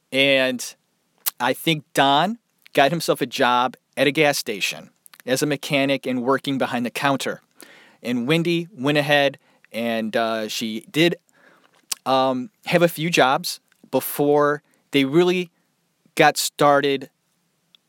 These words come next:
thinking, "We're gonna have a child." It took her a little while, both parents, of course, <laughs> uh, to have Kurt. Um, but they did in nineteen sixty-seven. And Wendy now became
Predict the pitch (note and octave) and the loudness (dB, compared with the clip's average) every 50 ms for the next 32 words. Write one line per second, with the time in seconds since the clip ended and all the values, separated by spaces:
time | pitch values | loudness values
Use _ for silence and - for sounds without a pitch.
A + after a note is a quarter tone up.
0 | _ _ - - D3+ D3 C#3+ - D3 C#3 C3 B2+ A#2+ A2 _ _ _ _ _ - | _ _ -4 0 0 0 2 0 0 0 0 -2 -4 -8 _ _ _ _ _ -10
1 | B2+ B2+ B2 B2+ C3+ C3 B2 C3+ B2+ A2+ A2+ - - C3 G#2+ G2 F2 D2+ - - | -8 -4 -2 0 0 0 0 0 -2 -2 -4 -4 -2 -2 -2 -4 -6 -10 -14 -16
2 | - - _ _ _ _ _ _ _ _ _ _ _ _ _ _ _ - - - | -20 -20 _ _ _ _ _ _ _ _ _ _ _ _ _ _ _ -16 -16 -16
3 | - - _ _ _ _ _ _ _ - E3+ - - F3+ F3 F3 G3 F#3+ G3 F3 | -16 -20 _ _ _ _ _ _ _ -14 -8 -2 0 0 2 4 4 4 4 4
4 | E3 E3+ F3 F3+ E3 D3 C#3+ C#3+ C#3 C#3 C#3 C#3+ D3 _ _ _ - C3 - C#3 | 2 2 2 2 4 4 6 6 4 4 2 -2 -4 _ _ _ -12 -2 2 2
5 | C3 C#3 D3 - - - D3+ B2 B2 B2 B2+ C3 - - - - - _ _ _ | 4 4 2 -2 -4 -2 0 0 0 0 -2 -4 -6 -8 -10 -12 -16 _ _ _
6 | _ _ _ - - - - - G2+ G2+ G#2 G#2 - - - - _ _ _ _ | _ _ _ -20 -18 -12 -8 -6 -4 -4 -2 -2 -2 -4 -4 -8 _ _ _ _
7 | _ - - _ - - - - - - _ _ - - - - - - - - | _ -20 -20 _ -8 -6 -6 -6 -10 -14 _ _ -20 -20 -20 -20 -20 -20 -20 -6
8 | - - C3+ C3 C3+ C3 B2 - - - F3+ D#3+ D3+ D#3 C#3+ - - - C#3 A2 | 0 2 4 4 4 2 0 -4 -2 0 0 2 2 2 0 0 -4 -6 -6 -6
9 | - - - - _ _ _ _ - - - F#2+ F#2 F#2+ F#2 F#2 F#2 D#2 - - | -6 -8 -16 -20 _ _ _ _ -20 -16 -14 -12 -12 -12 -12 -14 -16 -18 -16 -16
10 | G#2+ F#2+ - A#2 G2+ - C3 C#3 E3+ F#3 _ - A#2+ B2+ B2+ B2 B2 - - C#3+ | -14 -12 -12 -12 -6 -2 0 0 0 0 _ -6 -6 -2 -2 -2 -2 -2 -4 -4
11 | B2+ - - A#2+ - - - A#2 - - E3 - F#3+ A3+ - _ _ _ _ _ | -4 -4 -4 -6 -6 -6 -4 -2 2 2 2 2 0 -2 -4 _ _ _ _ _
12 | _ _ _ _ - - - - _ _ _ _ - C#3 C#3+ C3+ D#3 D#3 D#3 F3+ | _ _ _ _ -20 -20 -20 -20 _ _ _ _ -2 0 2 2 2 2 2 2
13 | E3+ D#3 D3 C#3+ C#3+ C#3 - D3 - - C#3+ C3+ C3 B2+ B2+ | 2 2 4 4 2 2 -2 -4 -4 -4 -2 -2 -2 -2 -4